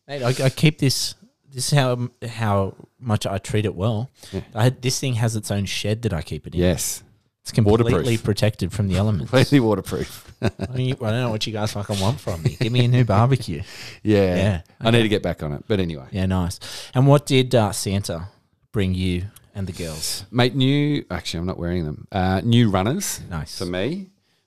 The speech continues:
Speaker 2: which was good. A few
Speaker 1: Nice.
Speaker 2: new gym clothes, which was good. Um, and then the girls just, <sighs> it's just too much. Like, we,
Speaker 1: <laughs>
Speaker 2: you've got Santa that brings the girls presents.
Speaker 1: Yeah.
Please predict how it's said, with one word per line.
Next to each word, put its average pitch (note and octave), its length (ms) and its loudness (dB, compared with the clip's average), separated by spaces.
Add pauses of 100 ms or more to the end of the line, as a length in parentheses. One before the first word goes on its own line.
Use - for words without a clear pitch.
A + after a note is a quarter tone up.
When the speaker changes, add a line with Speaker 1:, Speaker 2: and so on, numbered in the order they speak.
Speaker 2:
which F#2+ 160 -6
was F#2+ 140 -2
good. B2 320 4 (160)
A - 20 -18
few A2+ 220 -2
Speaker 1:
Nice. G#2+ 100 2
Speaker 2:
new F2+ 160 2
gym F#2 320 -4
clothes, G2 480 -6
which - 220 -8
was E2+ 100 -8
good. C3+ 380 0 (640)
Um, F#2+ 760 0
and G#2 220 -4
then G2+ 160 -2
the G2 80 -4
girls F#2+ 520 0
just, - 440 -8 (880)
<sighs> - 1120 -20
it's C3+ 180 -4
just - 380 -4
too F2+ 180 -4
much. C2+ 360 -10
Like, G2+ 300 0
we, C3 280 4 (720)
Speaker 1:
<laughs> - 680 -20
Speaker 2:
you've B2 180 -2
got B2+ 260 2
Santa D3+ 580 2
that A#2 140 0
brings F#2+ 500 0
the F#2+ 120 -4
girls E2+ 320 0
presents. E2 600 -6
Speaker 1:
Yeah. F2+ 160 -8